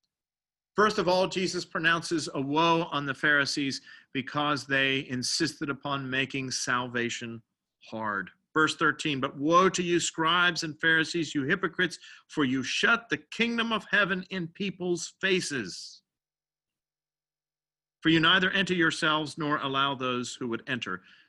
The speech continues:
to go in." What is Jesus talking about here? What does he mean that they are making salvation hard? What does he mean that he is slamming the door of heaven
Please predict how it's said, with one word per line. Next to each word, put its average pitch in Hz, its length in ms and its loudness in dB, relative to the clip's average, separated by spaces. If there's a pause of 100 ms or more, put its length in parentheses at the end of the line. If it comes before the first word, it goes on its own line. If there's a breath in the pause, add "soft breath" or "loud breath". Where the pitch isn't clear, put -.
to - 80 -12
go 95 240 -8
in." 90 120 -10
What - 160 -16
is 247 60 -8
Jesus 190 380 -2
talking 156 460 -4
about 120 320 -2
here? 135 120 -8
What 240 140 -6
does 254 80 -4
he 220 100 -2
mean 165 360 0
that 135 120 -4
they 143 100 -2
are 135 60 -2
making 139 340 -4
salvation 123 640 -4
hard? 131 180 0 (180 loud breath)
What 302 120 -6
does 214 120 -8
he 208 80 0
mean 175 340 2
that 151 160 0
he 151 240 2
is 131 180 -2 (180 soft breath)
slamming 185 680 2
the 135 80 2
door 156 400 2
of 131 160 -4
heaven 120 440 -2